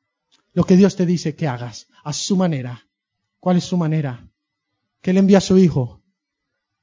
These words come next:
a morir por tus pecados. Y que si vienes con fe, poniendo su confianza en Él, entonces tú también terminarás salvado.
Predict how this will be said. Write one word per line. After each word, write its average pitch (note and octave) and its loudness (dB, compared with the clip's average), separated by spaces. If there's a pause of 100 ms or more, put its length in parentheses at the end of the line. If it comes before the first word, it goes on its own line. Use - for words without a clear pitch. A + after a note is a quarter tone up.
(240)
a E3 -4
morir E3 4
por E3+ 0
tus - -4
pecados. C#3 -6 (120)
Y G3+ 0
que G#3 4
si - 2
vienes G#3 4 (880)
con A3+ 4
fe, F#3+ 2 (160)
poniendo A#3 8
su A#3 -2
confianza G3+ 0
en E3+ 0
Él, D3+ 0 (180)
entonces A3 2
tú D#3+ 2 (800)
también D#3+ 2 (580)
terminarás E3 2
salvado. A#2+ -8